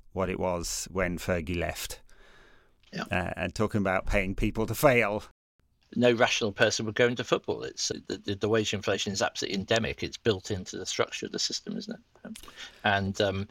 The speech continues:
Speaker 2: it's not gonna be helped by, I don't know, Newcastle being owned by Saudi Arabia Sovereign Wealth Fund. There's another pot of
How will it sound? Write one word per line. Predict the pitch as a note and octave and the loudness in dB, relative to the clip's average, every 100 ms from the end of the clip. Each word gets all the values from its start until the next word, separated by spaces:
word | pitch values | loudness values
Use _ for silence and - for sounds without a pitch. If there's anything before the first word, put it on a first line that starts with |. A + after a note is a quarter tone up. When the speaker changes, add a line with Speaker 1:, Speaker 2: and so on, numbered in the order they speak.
| - | -6
Speaker 2:
it's | - D#3 | 0 2
not | |
gonna | C3 | 4
be | G#2 | 4
helped | C3 A#2+ | 6 6
by, | A2 G2+ | 6 6
I | F2+ G#2 | 6 4
don't | G2+ | 2
know, | G#2 - _ _ - | 0 -2 _ _ 0
Newcastle | G#2+ A#2 G#2+ G#2+ | 2 4 2 2
being | F#2 G2+ | 2 4
owned | G2+ G2+ | 4 4
by | G2+ G2+ - - | 2 0 -4 -2
Saudi | - G#2 G2+ | 2 2 2
Arabia | F#2+ G#2 | 0 0
Sovereign | - A#2 A2 G#2+ | 0 0 0 2
Wealth | C3+ - | 2 2
Fund. | - - - - | -4 -4 -6 -4
There's | F#2 F#2+ | -4 -2
another | G#2 A2 F2 - - - _ | -2 0 0 -2 -10 -20 _
pot | - A#2 - | 2 2 4
of | F2 - | -2 -4